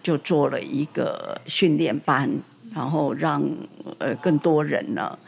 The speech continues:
能够，呃，了解漆器。那我们做的那个训练班呢，是在民国八十五年。那这个机缘呢，是因为民国八十四年的时候呢，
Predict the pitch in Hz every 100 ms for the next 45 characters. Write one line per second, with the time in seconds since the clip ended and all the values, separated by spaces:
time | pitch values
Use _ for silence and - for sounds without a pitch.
0 | - - 143 135 156 160 139 139 - -
1 | 127 110 131 151 165 80 - 160 - -
2 | 151 - - - - - 190 170 147 -
3 | 151 151 185 240 208 175 151 160 185 160
4 | - 185 175 160 151 165 156 156 139 127
5 | - - - 170 160 135 151 160 127 -
6 | 143 151 - 131 147 - - - - -
7 | - - - - - - - 226 208 160
8 | 247 196 - 240 247 143 151 160 156 170
9 | 226 202 214 208 220 202 190 - - -
10 | - 180 240 185 214 214 190 170 220 196
11 | 160 120 139 139 - 151 175 170 147 131
12 | 123